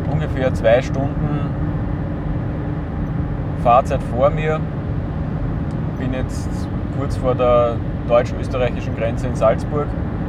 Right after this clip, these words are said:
und, also noch auf der bayerischen Seite, kurz vor Bad Reichenhall.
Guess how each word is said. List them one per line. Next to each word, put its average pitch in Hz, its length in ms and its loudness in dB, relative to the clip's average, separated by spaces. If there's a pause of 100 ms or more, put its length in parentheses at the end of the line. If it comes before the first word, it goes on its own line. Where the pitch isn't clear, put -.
(2250)
und, 107 840 0
also 110 140 0
noch 113 120 2
auf - 100 2
der - 80 2
bayerischen 127 340 4
Seite, 120 460 2 (1800)
kurz 120 160 -2
vor 117 140 0
Bad 110 200 2
Reichenhall. 131 560 6